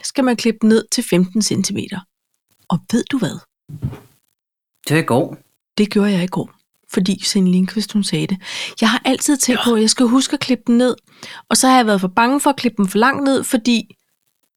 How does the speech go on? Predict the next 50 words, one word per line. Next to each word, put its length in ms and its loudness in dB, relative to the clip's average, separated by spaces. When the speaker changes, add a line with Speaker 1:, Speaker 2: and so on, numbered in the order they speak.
Speaker 1:
hvad 120 -6
hvis 140 -2
det 100 -6
ikke 120 -2
kommer 280 -2
igen, 300 -4
så 100 -2
bliver 160 -2
det 100 -4
grimt. 440 -2
Men 100 2
det 120 0
bliver 120 2
jo 160 0
grimt, 240 -2
hvis 140 0
det 100 0
er 40 2
sådan 160 -2
nogle 280 -2
tynde, 440 0
der 100 2
står. 480 0
Speaker 2:
Gud, 120 4
jeg 100 6
har 80 6
her 180 4
overhovedet 640 0
aldrig 200 -2
nogensinde 320 -4
klippet 260 -12
mine 160 -8
lavendler 320 -16
nu. 160 -18
Speaker 1:
Nej, 160 2
men 180 4
det 140 0
gjorde 280 4
jeg 120 2
faktisk, 420 -2
da 60 0
vi 120 2
boede 460 0
oppe 300 2
i 40 2
Holbæk, 400 -2
øh, 640 4
med 260 6
blandet 460 4
succes. 480 2